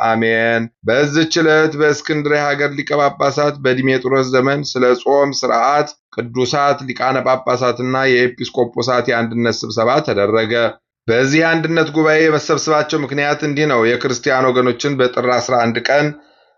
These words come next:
በከበረች በጥምቀት በዓል ተጠምቀው በማግስቱ የከበረች የአርባ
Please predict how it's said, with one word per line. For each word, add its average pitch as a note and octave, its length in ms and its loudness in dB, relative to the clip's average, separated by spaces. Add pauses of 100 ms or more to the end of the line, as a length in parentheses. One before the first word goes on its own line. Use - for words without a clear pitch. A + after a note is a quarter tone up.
(140)
በከበረች C#3 600 0
በጥምቀት D3 440 0
በዓል C#3+ 260 2
ተጠምቀው C#3+ 500 -2
በማግስቱ C#3 520 -2
የከበረች C3+ 600 0
የአርባ C3+ 320 0